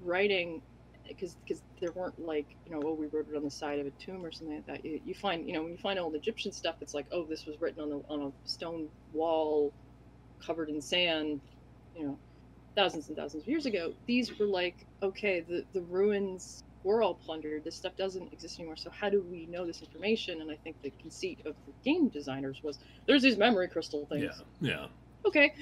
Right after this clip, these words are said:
Speaker 1: and these
Speaker 2: That's
Speaker 1: survived,
Speaker 2: fair.
Speaker 1: and this is how, this is how they got this information. And 'cause all of this, nearly all of this text up until more modern day, um, where, which was memories of a specific As-, Asathi historian, but other than that, Asathi historian, all of this comes from,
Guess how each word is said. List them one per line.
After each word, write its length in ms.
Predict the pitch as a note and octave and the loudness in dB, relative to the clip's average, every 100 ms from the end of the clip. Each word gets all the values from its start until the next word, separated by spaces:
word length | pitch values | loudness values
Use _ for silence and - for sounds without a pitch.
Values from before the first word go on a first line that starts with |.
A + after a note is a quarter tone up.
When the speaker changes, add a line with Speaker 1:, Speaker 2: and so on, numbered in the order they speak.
| - - | -10 4
Speaker 1:
and 120 | A3+ | 8
these 160 | B3+ A3 | 10 8
Speaker 2:
That's 80 | C3 | 4
Speaker 1:
survived, 300 | F3 C#3 - | 4 2 0
Speaker 2:
fair. 80 | |
Speaker 1:
and 60 | F#3+ | -2
this 120 | F#3+ | -2
is 100 | F3 | -4
how, 340 | F3 E3 D3+ C#3 - | -2 0 0 -4 -8
this 160 | F3+ | -8
is 60 | F3 | -8
how 100 | E3+ | -6
they 100 | D3+ | -6
got 200 | D3+ D3 | -6 -6
this 120 | - | -6
information. 540 | - - A3 G#3 - - - - - | -12 -2 0 0 -2 -12 -18 -14 2
And 160 | F3+ E3 | 4 4
'cause 200 | F#3+ - | 0 2
all 280 | F#3 F#3+ F#3 | 6 8 8
of 220 | E3+ - | 4 2
this, 360 | E3+ - - - - - | 0 0 -8 -12 -14 2
nearly 340 | G#3 A#3 A3 | 8 12 12
all 200 | F#3+ F3+ | 12 8
of 100 | E3 | 2
this 180 | E3 D3+ - | 0 -4 -6
text 460 | - E3 D3+ - - - - - - | -2 -2 -2 -12 -16 -20 -20 -20 -12
up 120 | E3+ E3 | -8 -6
until 220 | D#3+ D#3+ | -4 -4
more 140 | D#3+ | -4
modern 340 | D#3+ D3+ D#3 D3+ | -2 -2 -2 0
day, 600 | E3+ E3+ D#3+ D3+ D3 D#3 - - | 2 4 4 4 2 -2 -12 -14
um, 400 | D3+ C#3+ C#3 C#3 C#3 | -10 -8 -6 -8 -4
where, 180 | E3 D3+ | 0 2
which 240 | C#3+ D3+ | 2 -4
was 200 | - C#3+ | -4 -4
memories 400 | F3 D#3 D3 C#3+ | -2 0 2 0
of 80 | C#3 | -4
a 40 | C3+ | -8
specific 460 | - - C#3+ C#3 - - - - | -10 -8 -6 -8 -10 -20 -20 -20
As-, 180 | D3 - C#3 | -14 -12 -8
Asathi 440 | D#3+ - D3+ C#3+ C3+ | -8 -4 -6 -6 -12
historian, 460 | - A#3+ G3+ D3+ | -6 -2 -2 -2
but 120 | C#3+ - - | -6 -10 -6
other 160 | F3+ F#3 | -2 0
than 120 | E3+ | -2
that, 100 | D#3 | -6
Asathi 460 | C#3+ - - C#3 C3 | -8 -10 -12 -12 -10
historian, 360 | C3 - G3 C#3+ - | -10 -4 -4 -4 -4
all 180 | F3 F3+ | 0 0
of 80 | |
this 140 | E3 - | -2 -6
comes 180 | E3 - | -8 -4
from, 160 | D3+ | -6